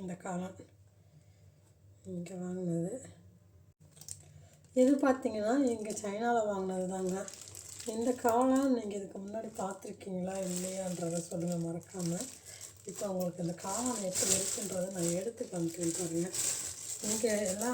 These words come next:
ஹோட்டல்லையுமே இந்த மாதிரி காளான், சைனால நிறையா காளான் வகைகள் இருக்குங்க. இந்த காளான் நீங்க பார்த்துருக்கீங்களா? நம்ம ஊர்ல இருக்கான்றதை சொல்லுங்க. இப்போ நான் அந்த காளானை கட் பண்ணி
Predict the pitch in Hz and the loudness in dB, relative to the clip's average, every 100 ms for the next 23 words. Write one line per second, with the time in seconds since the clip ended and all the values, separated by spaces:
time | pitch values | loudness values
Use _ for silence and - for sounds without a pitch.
0 | 226 233 - 226 214 240 220 196 196 196 | 0 -2 -2 -4 -2 -2 -2 -2 -4 -8
1 | - 185 202 202 - - - - - - | -6 -6 -6 -8 -12 -14 -14 -12 -12 -12
2 | - - - 208 247 254 269 233 202 233 | -10 -4 0 2 4 4 4 0 0 -2
3 | 262 247 220 240 233 190 190 190 180 180 | 0 -2 -2 -2 -2 -2 -2 -2 -2 -4
4 | 165 185 185 277 - - - - - - | -4 -2 0 -2 -6 -20 -20 -20 -20 -20
5 | - - - - 214 214 247 247 214 226 | -20 -20 -20 -12 -10 -6 -4 -2 -2 -2
6 | 247 220 202 196 190 180 - 190 190 180 | -2 -4 -6 -8 -6 -6 -8 -10 -6 -4
7 | 180 240 254 190 190 208 208 208 190 - | -4 -4 -6 -8 -10 -12 -10 -10 -10 -10
8 | 196 185 180 185 175 175 175 175 170 202 | -8 -6 -6 -6 -8 -6 -4 -2 -2 -4
9 | - - - - - - - - - - | -12 -20 -20 -20 -20 -20 -20 -20 -20 -20
10 | - 185 262 226 185 - 190 202 220 202 | -14 -8 -4 -4 -4 -6 -6 -6 -6 -6
11 | 269 262 - - 170 - 208 | -4 -4 -6 -10 -10 -10 -10